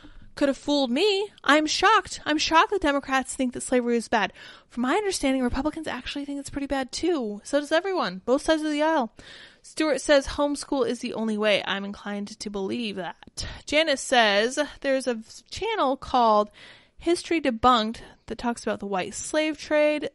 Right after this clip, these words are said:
videos that should be taught in schools." Yes. Yes. And I think I've mentioned this podcast in the past. I personally deeply appreciate Dan Carlin,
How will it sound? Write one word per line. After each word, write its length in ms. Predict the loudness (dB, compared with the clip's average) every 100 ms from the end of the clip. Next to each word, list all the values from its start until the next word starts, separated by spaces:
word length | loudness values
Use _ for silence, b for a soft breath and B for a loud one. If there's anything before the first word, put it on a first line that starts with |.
| -4
videos 340 | -2 0 0
that 120 | 0
should 140 | -6 -6
be 100 | -6
taught 240 | -4 -4
in 100 | -4
schools." 300 | -6 -4 -2
Yes. 500 | 2 2 2 -10 -12 B B B B B 2
Yes. 320 | 2 2 -6 -2
And 100 | -2
I 60 |
think 180 | -2 0
I've 140 | 0
mentioned 540 | 2 0 0 -2 -4 -4
this 240 | 0 0
podcast 640 | 0 4 4 4 0 0 -2
in 80 |
the 60 | -6
past. 520 | 0 2 4 2 -10 -4
I 320 | 2 4 2 0
personally 420 | -2 -2 0 -2
deeply 400 | -2 -4 -4 -4
appreciate 520 | -2 -2 0 0 -2
Dan 240 | -4 -4 -4
Carlin, 480 | -4 -4 -4 -8